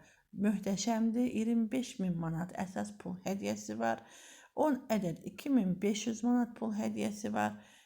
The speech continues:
Yüz ədəd iyirmi, iki yüz əlli manat pul hədiyyəsi var və min ədəd iyirmi beş min, iyirmi beş manat pul hədiyyəsi var. Burada ist-, iştirak eləmək üçün siz on beş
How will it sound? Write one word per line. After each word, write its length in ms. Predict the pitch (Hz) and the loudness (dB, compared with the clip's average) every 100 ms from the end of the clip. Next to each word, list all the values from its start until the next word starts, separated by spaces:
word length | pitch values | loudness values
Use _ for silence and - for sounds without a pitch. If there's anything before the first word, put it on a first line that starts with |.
| _ | _
Yüz 340 | 233 262 269 262 - 196 | 2 4 4 0 -4 -2
ədəd 460 | 185 185 165 - - | 2 2 0 -4 -4
iyirmi, 400 | 220 233 185 - | 2 2 2 -4
iki 220 | - - | -8 0
yüz 200 | 269 214 | 2 2
əlli 380 | - 170 170 208 | 0 0 0 4
manat 380 | 240 240 240 240 | 4 4 0 -2
pul 140 | 240 226 | -2 0
hədiyyəsi 480 | 233 226 220 247 226 | 0 0 -2 -2 0
var 200 | 226 226 | 0 0
və 180 | 196 196 233 - - - - | 0 0 -2 -6 -16 -16 0
min 240 | 226 254 214 | 6 6 6
ədəd 300 | 185 175 - | 2 0 0
iyirmi 360 | 175 170 170 | -2 -2 -2
beş 260 | 220 208 - | -2 -2 -4
min, 300 | 180 180 180 - - - | -2 0 -2 -6 -18 0
iyirmi 300 | 208 214 208 | 2 4 4
beş 200 | 233 - | 4 2
manat 260 | 185 190 208 | 0 0 -2
pul 160 | 202 | -6
hədiyyəsi 520 | 185 170 170 180 185 180 | -4 -4 -4 -4 -4 -4
var. 180 | 175 - - - - - | -4 -8 -20 -20 -12 -2
Burada 300 | 277 208 160 - | 0 2 2 0
ist-, 300 | - - - | -8 -12 -12
iştirak 640 | - - - 214 220 214 185 | -10 -10 -8 2 2 2 0
eləmək 500 | 190 165 165 170 185 | 0 0 0 -2 -4
üçün 240 | - 269 | -2 -2
siz 500 | - - 208 254 - - - - - _ _ _ _ _ _ _ _ _ 262 | -2 2 2 2 -2 -16 -20 -20 -20 _ _ _ _ _ _ _ _ _ 4
on 240 | 247 233 | 6 6
beş 460 | 277 262 - - | 6 4 2 -2